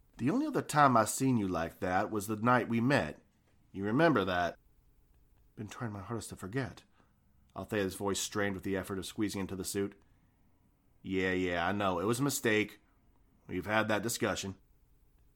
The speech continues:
"Well, then I don't know what else there is to say." "Well, it occurred to me the last time you wanted anything to do with me, you just finished with a good bit of thieving, which is why you got so worried about the corpos banging down the door. So I got to wondering,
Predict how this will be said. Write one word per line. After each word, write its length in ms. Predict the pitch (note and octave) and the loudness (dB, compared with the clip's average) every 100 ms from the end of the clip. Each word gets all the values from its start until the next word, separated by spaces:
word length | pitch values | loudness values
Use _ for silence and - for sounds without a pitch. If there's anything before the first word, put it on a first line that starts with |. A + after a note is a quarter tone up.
| _ _ - | _ _ -10
"Well, 120 | A2+ | -8
then 120 | G#2 | -6
I 100 | G2 - | -8 -10
don't 180 | C#3+ | -10
know 100 | - | -8
what 120 | G#2+ G#2+ | -6 -4
else 180 | G#2 | -6
there 140 | - G2+ | -6 -8
is 100 | F#2+ | -8
to 80 | A#2+ | -8
say." 400 | - D3+ E2+ - _ _ _ _ _ _ _ _ _ - | -6 -6 -6 -12 _ _ _ _ _ _ _ _ _ 2
"Well, 180 | B2+ C3 | 4 6
it 80 | |
occurred 360 | G#2 - E3+ D3+ | 2 2 4 6
to 60 | A2 | 4
me 80 | |
the 120 | G2+ G2+ | 2 6
last 260 | B2 B2+ | 6 6
time 140 | C3+ A2+ | 4 2
you 100 | A2+ | 4
wanted 240 | G#2+ F#2+ | 2 2
anything 260 | A#2+ A#2+ G#2 | 2 2 -2
to 60 | |
do 220 | F2+ E3 C#3+ | 8 10 10
with 160 | G2+ | 8
me, 220 | G2 F#2+ - - - | 2 -2 -6 -18 -4
you 160 | C#3+ F3 | 2 4
just 200 | B2+ - | 4 2
finished 260 | B2 A#2+ | 2 2
with 100 | A2+ | -2
a 40 | F#2 | -2
good 260 | G#2+ A2 | 0 0
bit 100 | G#2+ | 0
of 100 | F#2+ | -2
thieving, 500 | - D#3+ C3 F2 D#2 - _ _ _ _ | 0 2 2 0 -6 -12 _ _ _ _
which 120 | - | -6
is 100 | G#2 | -4
why 220 | G#2 C3 | 4 8
you 140 | B2+ B2 | 8 6
got 180 | A#2 - | 4 4
so 160 | A#2+ | 2
worried 300 | A2+ C3 A#2 | 4 6 6
about 160 | G#2+ G2 | 4 2
the 60 | |
corpos 500 | G2+ D#3+ C#3 A2+ G2+ | 4 6 8 6 0
banging 260 | - A2 G#2 | 2 2 4
down 160 | G#2 G2+ | 2 2
the 80 | |
door. 460 | G2 D3 A2+ D#2+ C#2 | 2 4 4 2 -4
So 240 | - - C#3+ | -8 2 6
I 120 | D#3+ | 8
got 260 | D3+ C3+ | 10 8
to 100 | B2+ | 6
wondering, 540 | B2+ D3+ B2+ G2 E2+ | 4 6 6 4 -2